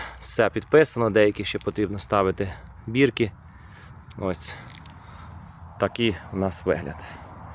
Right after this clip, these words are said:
Ось пізніше ми ще вам покажемо. Тут всередині також буде ще один ряд. І там буде. Маємо надію, що поміститься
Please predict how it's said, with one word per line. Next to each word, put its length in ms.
Ось 200
пізніше 480
ми 140
ще 240
вам 160
покажемо. 520
Тут 140
всередині 500
також 340
буде 260
ще 220
один 280
ряд. 300
І 80
там 300
буде. 340
Маємо 340
надію, 340
що 180
поміститься 640